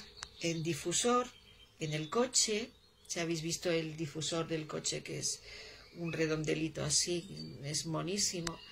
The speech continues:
Y, mm, en el coche, en el hogar, en las oficinas, en las guarderías, en fin, donde se puede limpiar el ambiente. Se, también se puede utilizar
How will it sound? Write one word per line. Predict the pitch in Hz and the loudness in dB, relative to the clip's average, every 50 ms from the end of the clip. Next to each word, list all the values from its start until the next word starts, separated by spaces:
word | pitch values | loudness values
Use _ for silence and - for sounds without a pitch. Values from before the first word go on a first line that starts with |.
| - - - - - - - - - - - - - - - - - - - - | -16 -14 -14 -14 -12 -12 -12 -12 -12 -12 -14 -16 -18 -20 -20 -20 -20 -16 -8 -4
Y, | 226 220 214 202 196 196 196 190 | 0 2 4 6 6 6 6 4
mm, | 190 185 185 180 175 170 165 139 - - - - - | 2 0 -4 -4 -6 -6 -6 -8 -10 -14 -18 -2 4
en | 202 196 180 165 | 6 8 8 8
el | 165 165 | 6 6
coche, | - 208 240 240 240 - 277 | 6 4 6 6 6 4 4
en | 262 233 | 4 4
el | 196 170 160 | 4 6 6
hogar, | 170 170 208 233 262 262 262 269 269 269 - - | 6 6 6 6 6 6 4 2 0 -2 -6 -6
en | - 175 160 | -4 0 2
las | 143 143 139 | 2 2 2
oficinas, | 139 - - 127 - - 220 247 269 269 262 254 247 247 247 254 254 254 - - - - | 0 -4 -4 -6 -4 -2 0 0 2 2 2 2 2 2 2 2 0 0 -2 -4 -6 -10
en | - 160 | -8 -4
las | 156 147 143 | -4 -4 -2
guarderías, | 147 151 151 151 160 165 165 220 240 240 233 226 220 220 226 226 - | -2 -2 -2 0 0 0 2 4 6 6 6 6 6 4 0 -2 -4
en | - 143 | -4 -6
fin, | 143 - 175 165 147 - - | -4 -2 -2 -2 -4 -6 -10
donde | - 151 151 143 143 160 165 160 160 156 160 156 156 | -8 -6 -4 -2 0 2 2 2 2 4 4 4 6
se | 151 - - 147 143 | 4 4 2 0 -2
puede | - 139 160 165 180 175 | -2 -2 0 2 2 2
limpiar | 165 175 165 156 143 - 165 160 160 170 - - - - - - - - - - - - - - | 2 2 0 -2 0 2 4 4 4 2 0 -6 -14 -20 -20 -20 -20 -20 -18 -18 -18 -16 -2 2
el | 175 156 | 4 4
ambiente. | 151 143 143 143 143 143 131 - - - - - - - - - - - - - - - - - - - - - - - - - - - - - | 6 6 6 4 4 2 0 0 -4 -8 -12 -14 -14 -16 -20 -20 -20 -20 -20 -20 -20 -20 -20 -18 -18 -18 -18 -18 -18 -16 -16 -18 -18 -18 -10 -4
Se, | - - 170 | -2 -2 0
también | 147 - 156 156 170 175 175 | 4 4 4 6 6 6 8
se | - 214 208 | 6 6 6
puede | 202 208 220 220 214 214 | 4 4 6 8 8 6
utilizar | 208 208 208 202 185 180 180 151 - - 214 214 202 - 143 | 6 4 2 0 2 2 2 2 2 2 2 4 2 2 -2